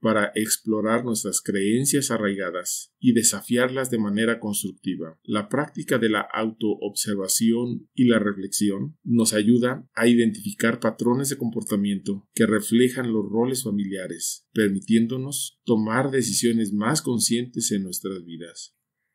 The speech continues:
La espiritualidad nos ofrece una perspectiva más amplia y profunda sobre nuestra conexión con el cosmos.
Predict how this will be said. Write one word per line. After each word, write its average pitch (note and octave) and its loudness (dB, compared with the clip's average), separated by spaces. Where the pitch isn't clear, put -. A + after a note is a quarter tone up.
La G#2+ 6
espiritualidad G2+ 0
nos A2 2
ofrece C3 2
una C3 -4
perspectiva A2+ 0
más - 0
amplia B2+ 0
y A2 0
profunda G#2+ -4
sobre G2+ 2
nuestra G2 -2
conexión G#2+ 0
con G2+ 0
el F#2+ -6
cosmos. - -12